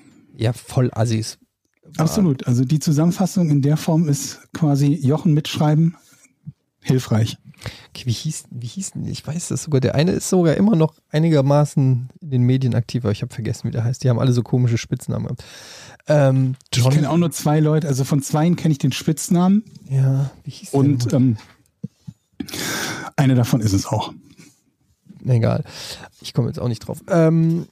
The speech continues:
Speaker 1: okay, also Abercrombie und Fitch hat denen was angeboten und ich hab gefragt, konnte der das nicht machen? Hast du nein gesagt? Das heißt, er konnte es machen.
Speaker 2: Mhm.
Speaker 1: Aber das Besondere,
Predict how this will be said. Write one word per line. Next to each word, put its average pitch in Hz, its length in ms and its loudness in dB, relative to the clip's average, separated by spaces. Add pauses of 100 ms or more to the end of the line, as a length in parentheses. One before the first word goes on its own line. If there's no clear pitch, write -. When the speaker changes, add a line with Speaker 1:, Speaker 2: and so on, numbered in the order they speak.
(240)
Speaker 1:
okay, 127 760 -2
also 127 480 2
Abercrombie 170 720 0
und 147 220 -4
Fitch - 420 -4
hat 160 100 -2 (200)
denen 180 260 2
was - 300 -2
angeboten 208 1040 0 (1400)
und 143 200 -4 (440)
ich - 140 -6
hab 175 140 0
gefragt, 139 460 0 (340)
konnte 180 400 0
der 165 160 2
das 156 180 -4
nicht - 140 -8
machen? 170 140 2
Hast 160 160 -2
du 165 80 0
nein 123 340 2
gesagt? 113 200 0
Das - 40 -6
heißt, 131 160 0
er - 80 -2
konnte 180 520 -2
es - 180 -2
machen. 131 460 0 (1120)
Speaker 2:
Mhm. 143 360 2 (1300)
Speaker 1:
Aber 131 180 2
das 131 160 0
Besondere, 170 1080 0